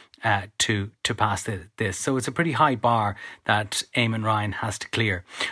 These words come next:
Ultimately, the decision that the Greens have to make is a kind of a cold political decision. It's, you know, they won't get everything they want, uh, in this. Of course they won't. They're a seven percent party, Fianna Fáil, Fine Gael, forty-three percent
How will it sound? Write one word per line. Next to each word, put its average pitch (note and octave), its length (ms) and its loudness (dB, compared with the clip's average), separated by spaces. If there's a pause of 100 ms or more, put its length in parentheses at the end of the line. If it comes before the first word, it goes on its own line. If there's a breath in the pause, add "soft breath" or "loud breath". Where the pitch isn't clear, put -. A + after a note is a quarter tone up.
Ultimately, G3 420 6
the B2+ 80 4
decision A#2 600 2
that A2 120 -2
the - 60 -2
Greens A2 640 2 (320)
have - 380 2
to A2+ 100 0
make G#2+ 520 2 (680 loud breath)
is C#3 460 4
a A#2 60 2
kind C3 300 4
of A2+ 100 2
a A2 100 0
cold A2+ 360 0
political C3 400 2
decision. G2 500 -2
It's, - 520 -4 (640 loud breath)
you C#3 180 6
know, A2 240 2 (460)
they C#3+ 80 8
won't F#3+ 200 10
get C3 140 8
everything B2 320 4
they A2+ 120 4
want, A#2 360 4 (540)
uh, A2 260 -4
in B2 180 2
this. B2+ 420 0
Of - 100 -8
course E3+ 240 4
they C#3 80 2
won't. F#2+ 320 0
They're G#2+ 160 0
a G2 60 0
seven B2 280 2
percent A#2 480 0
party, A#2+ 300 4
Fianna B2 200 2
Fáil, B2 200 2
Fine B2 160 0
Gael, B2 200 2
forty-three B2+ 380 0
percent C3 420 0